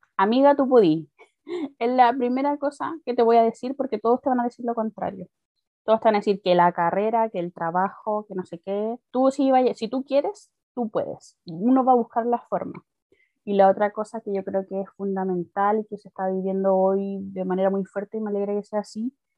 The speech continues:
es que la maternidad debe y tiene que ser deseada. Tiene que ser. Es terrible torturarse en la maternidad, porque no es fácil.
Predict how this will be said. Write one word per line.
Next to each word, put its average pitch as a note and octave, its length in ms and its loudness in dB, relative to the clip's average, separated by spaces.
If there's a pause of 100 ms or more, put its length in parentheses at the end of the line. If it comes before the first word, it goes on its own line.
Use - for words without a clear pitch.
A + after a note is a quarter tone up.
(140)
es G#3 140 -10
que G#3 120 -8
la G3+ 100 -2
maternidad G3 560 0
debe G3 580 -2 (500)
y F#3 100 -12
tiene G#3+ 420 -4
que G#3 100 -8
ser G#3 400 -4
deseada. F3+ 680 -8 (500)
Tiene A3 200 0
que F#3 100 -12
ser. F#3 420 -6
Es G3+ 220 -6
terrible G#3+ 420 2
torturarse G3 680 -2
en G3 120 -2
la F#3 60 -2
maternidad, F#3 560 0 (400)
porque F#3+ 320 -2
no G3+ 260 2
es C4 120 0 (280)
fácil. - 460 0